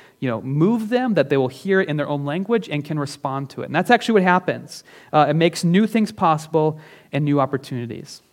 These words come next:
Now, if you remember, we did this series, or the sermon on Jesus as God, right? We talked about how Jesus is identifying him with Yahweh, the God who said he would come, he would gather Israel back together again, like lost sheep.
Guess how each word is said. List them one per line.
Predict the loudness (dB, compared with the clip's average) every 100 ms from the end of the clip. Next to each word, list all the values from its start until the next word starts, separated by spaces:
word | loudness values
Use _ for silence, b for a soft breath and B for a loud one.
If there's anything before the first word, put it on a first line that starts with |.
| _ _ _ _ _ _
Now, | 0
if | 2
you | 2
remember, | 2 4 2 2
we | 2
did | 4 4 4
this | 0 -2
series, | -4 -2 0 0
or | 0
the | 0
sermon | 0 0 2 2 0 2
on | 2 2
Jesus | -2 -2 -2 -4
as | -4
God, | -2 -2 -6 -16 b b b b
right? | 0
We | 0
talked | 4 4 4
about | 4 4
how | 4
Jesus | 0 0 0 0 0
is | 0
identifying | 0 0 -2 -2 -2 -2 -2
him | -2 -2 -4 B B B
with | 2 2 0
Yahweh, | 0 2 2 2 -2
the | -2
God | 2 4 4
who | 2
said | 0 0 -2
he | -4
would | -4 -4
come, | -6 -6 -2 0 -2 -4 B B B
he | -4
would | -4 -4
gather | -4 -4 -2 2 2 2
Israel | 0 2 2
back | 2 0 -2
together | -4 -2 0 0
again, | -2 -4 -2
like | -4 0
lost | 0 0
sheep. | -4 -6 -6 -8